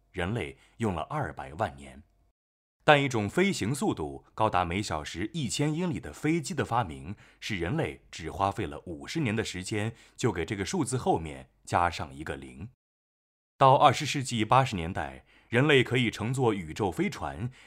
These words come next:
以超过每小时一万七千英里的速度旅行。其他科技的发展也显示了类似的加速过程。以通信为例，十九世纪初期，路透社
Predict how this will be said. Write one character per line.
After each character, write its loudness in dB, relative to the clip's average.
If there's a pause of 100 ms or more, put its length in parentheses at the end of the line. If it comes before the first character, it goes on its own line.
以 0
超 0
过 2
每 -2
小 -4
时 -8
一 -2
万 0
七 -2
千 -2
英 -2
里 -2
的 -8
速 -4
度 -14
旅 -16
行。 -12 (1000)
其 -2
他 4
科 4
技 -8
的 0
发 0
展 -10 (160)
也 2
显 -4
示 -2
了 -10
类 -2
似 -10
的 -10
加 -6
速 -8
过 -2
程。 -16 (720)
以 0
通 -2
信 -4
为 -14
例， -12 (480)
十 0
九 2
世 -2
纪 -4
初 -4
期， -8 (220)
路 2
透 2
社 -2